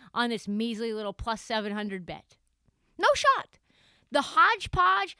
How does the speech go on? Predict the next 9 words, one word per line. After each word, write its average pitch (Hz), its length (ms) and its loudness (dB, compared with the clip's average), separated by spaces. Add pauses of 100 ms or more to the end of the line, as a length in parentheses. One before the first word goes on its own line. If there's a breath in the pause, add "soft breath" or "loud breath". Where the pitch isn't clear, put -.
(120 soft breath)
the 208 200 -4
gumbo 285 580 2
pot 339 380 6
of 214 160 -6
drama 240 640 0
that 185 120 -8
this 254 180 -6
team 311 300 -8
is, 190 420 -8